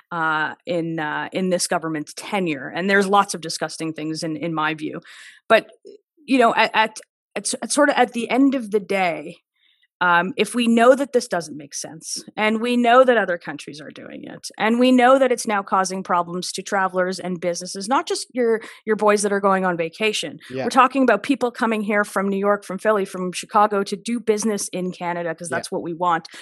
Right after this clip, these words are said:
Speaker 1: We're talking about people going to funerals and, and birthday parties and life
Speaker 2: Con-,
Speaker 1: events.
Speaker 2: con-,
Speaker 1: We're talking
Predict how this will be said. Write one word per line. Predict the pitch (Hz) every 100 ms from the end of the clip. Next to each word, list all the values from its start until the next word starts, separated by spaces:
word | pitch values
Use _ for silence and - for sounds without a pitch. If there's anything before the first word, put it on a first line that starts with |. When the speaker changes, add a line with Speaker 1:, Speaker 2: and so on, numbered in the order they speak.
| -
Speaker 1:
We're | 214
talking | 226 226 247 240
about | 208 202
people | - 220 214
going | 208 196 185 190
to | -
funerals | 185 - 208 202 190 175 160 165 -
and, | 170 170 -
and | 175
birthday | 165 190 190 185
parties | - 170 160 156 156 -
and | 175 170 - -
life | 196 202 208 208
Speaker 2:
Con-, |
Speaker 1:
events. | 185 190 185 - - -
Speaker 2:
con-, | - 147 - -
Speaker 1:
We're |
talking | 156